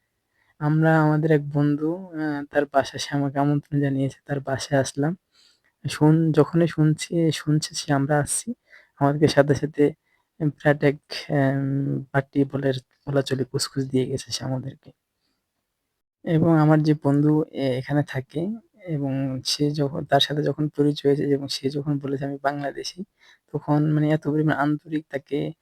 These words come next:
প্রতি সপ্তাহে, আহ, যা খাওয়া দাওয়া পাকায়, আহ, সবকিছু ওকে দিয়ে যায় এবং ওর সাথে খুবই ভালো সম্পর্ক ওনার। এবং যে কোনো সমস্যা হলে ওকে সহযোগিতা করে সর্বোত্তমভাবে।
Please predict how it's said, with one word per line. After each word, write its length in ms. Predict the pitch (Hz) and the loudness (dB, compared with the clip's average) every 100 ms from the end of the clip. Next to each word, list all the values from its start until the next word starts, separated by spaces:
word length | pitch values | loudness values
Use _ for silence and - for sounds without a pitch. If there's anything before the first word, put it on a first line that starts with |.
| _ _ - | _ _ -10
প্রতি 200 | 151 147 | -6 -4
সপ্তাহে, 640 | - 139 - 143 151 160 175 _ _ _ - | -2 -2 -2 0 4 2 0 _ _ _ -4
আহ, 300 | 143 143 139 | -2 -2 2
যা 200 | 143 151 - | 2 2 -4
খাওয়া 280 | - - 147 | -10 0 2
দাওয়া 160 | 151 147 | 4 2
পাকায়, 400 | 143 139 - 147 | 2 0 -2 -2
আহ, 500 | - 156 143 143 135 | -4 -4 -2 -2 -4
সবকিছু 560 | - 147 156 143 - | -6 -6 -6 -6 -2
ওকে 200 | 135 - | -2 -2
দিয়ে 220 | 143 147 139 | -2 -2 -2
যায় 240 | 147 180 - _ _ _ - | -4 -8 -10 _ _ _ -8
এবং 220 | 143 143 | -4 0
ওর 80 | 143 | 0
সাথে 220 | - 147 | 0 -2
খুবই 240 | - 147 135 | 0 4 4
ভালো 260 | 135 139 | 4 -2
সম্পর্ক 500 | 127 135 135 135 131 | -6 -8 -6 -8 -8
ওনার। 300 | 135 135 147 160 _ _ _ _ - | -6 -4 -4 -6 _ _ _ _ -8
এবং 240 | 143 139 | -4 -2
যে 120 | 143 151 | -4 -2
কোনো 200 | 139 139 | -2 -2
সমস্যা 520 | - 143 139 - 151 | 0 -2 -2 -2 0
হলে 220 | 165 156 | 2 0
ওকে 540 | - 139 127 - 139 | 0 -8 -8 -4 -4
সহযোগিতা 640 | 143 - 139 135 131 135 131 | -6 0 0 0 -4 -4 -6
করে 200 | 139 127 | -6 -8
সর্বোত্তমভাবে। 960 | - 139 135 131 135 135 127 139 151 | -8 -8 -8 -10 -8 -8 -8 -10 -12